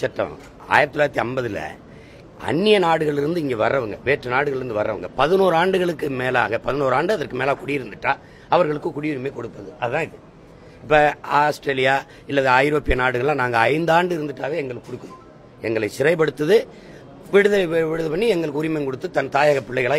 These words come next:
ஏற்றுக்கொள்ளுது. அப்படிதான் ஈழத்தமிழ் எங்கள் உறவுகளை எல்லா நாடுகளும், பிரிட்டன் உட்பட எல்லா நாடுகளும் செய்யுது. சரி, அப்படின்னா இந்த பதினோரு ஆண்டுகள் கொடுத்து குடியுரிமை கொடுக்கணுங்கிறத சட்டம் இருக்குது. ஆனா முப்பது ஆண்டுகள், ஒரு தலைமுறை தாண்டி நாங்க இங்க இருக்கோம், ஈழ சொந்தங்கள், எங்களுக்கு ஏன் தரல?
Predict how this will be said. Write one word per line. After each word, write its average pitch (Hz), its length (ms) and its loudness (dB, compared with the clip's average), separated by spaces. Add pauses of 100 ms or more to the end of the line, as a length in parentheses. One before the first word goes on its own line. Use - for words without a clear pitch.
ஏற்றுக்கொள்ளுது. 113 500 -4
அப்படிதான் 127 360 -2
ஈழத்தமிழ் 123 580 -4
எங்கள் 113 220 -6
உறவுகளை 123 380 -4 (460)
எல்லா 139 240 0
நாடுகளும், 123 440 -6
பிரிட்டன் 120 340 -8
உட்பட 123 300 -6
எல்லா 117 200 0
நாடுகளும் 107 340 -4
செய்யுது. - 200 -18 (640)
சரி, 107 220 2 (360)
அப்படின்னா 208 380 6
இந்த 185 100 0 (100)
பதினோரு 220 420 6
ஆண்டுகள் 226 400 0
கொடுத்து 190 320 -2
குடியுரிமை 180 380 0
கொடுக்கணுங்கிறத 156 580 -2
சட்டம் 131 240 -2
இருக்குது. - 260 -16 (320)
ஆனா 135 100 2 (120)
முப்பது 170 320 4
ஆண்டுகள், 165 320 0
ஒரு 110 80 -4 (100)
தலைமுறை 170 400 0
தாண்டி 160 160 -2
நாங்க 127 300 -2
இங்க 107 160 -4
இருக்கோம், 117 340 -8
ஈழ 120 240 -4
சொந்தங்கள், 104 380 -4 (320)
எங்களுக்கு 131 300 0
ஏன் 135 120 -4
தரல? 113 240 -2